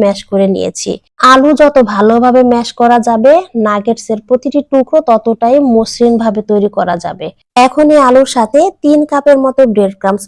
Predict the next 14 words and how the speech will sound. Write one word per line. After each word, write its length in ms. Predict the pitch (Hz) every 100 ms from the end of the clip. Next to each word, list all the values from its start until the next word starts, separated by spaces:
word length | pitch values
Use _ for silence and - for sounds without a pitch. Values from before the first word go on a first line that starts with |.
| 214
ব্যবহার 300 | 214 226 220 -
করছি। 320 | 226 - 285 320 359
সেই 160 | 226 220
সাথে 180 | 233 254
দিয়ে 180 | 247 254
দিচ্ছি 240 | 254 247 269 - 233
এক 80 | 226 -
টেবিল 220 | 262 262 247
চামচ 220 | 254 254 247
চাট 180 | 220 214 214
মশলা, 340 | 202 - 214 226 220
পরিমাণ 340 | 247 247 254 269 262
মতো 160 | 247 233
কিছুটা 320 | 220 - 214